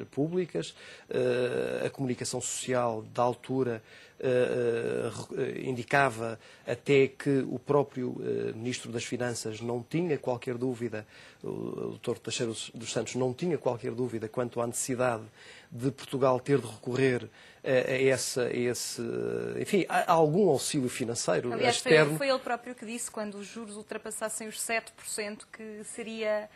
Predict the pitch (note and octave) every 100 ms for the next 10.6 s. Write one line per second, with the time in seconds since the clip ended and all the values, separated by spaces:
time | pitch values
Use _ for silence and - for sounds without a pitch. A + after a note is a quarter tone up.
0 | - - - G3+ G3 G3 - A3 G#3+ G#3
1 | G3+ D#3+ - - A#2+ G#2+ G#2 - - -
2 | - - F3+ F3 E3+ F#3 G#3+ G3 F#3+ E3
3 | C#3+ C3 C#3+ C#3 - - D3 D3 D3+ -
4 | C#3 C3 B2+ C3 C3 C3 D3+ C#3 C3 B2+
5 | A#2+ C3 - C#3 B2+ C3+ C#3 - - B2
6 | A#2+ C#3 - - C#3+ A#2+ A#2+ D#3+ - -
7 | - - A#2+ A#2 A2+ - C3 A2 A#2+ C3
8 | C#3 - - - - - C3 B2 B2 A#2+
9 | A#2+ B2 C3 C3+ C3+ C#3 - - A#2+ B2+
10 | B2 A#2+ G#2+ B2+ B2+ B2+